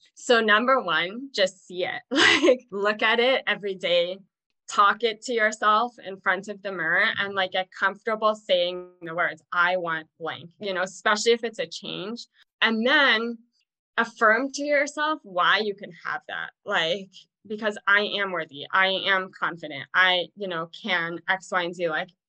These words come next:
you know, make some affirmations. And then,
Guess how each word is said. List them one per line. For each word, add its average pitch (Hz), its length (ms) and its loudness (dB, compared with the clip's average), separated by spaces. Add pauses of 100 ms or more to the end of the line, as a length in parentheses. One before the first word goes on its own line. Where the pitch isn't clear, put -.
(240)
you 214 160 0
know, 151 280 -2
make 214 240 0
some 277 180 0
affirmations. 175 960 -2
And 208 200 2
then, 262 300 4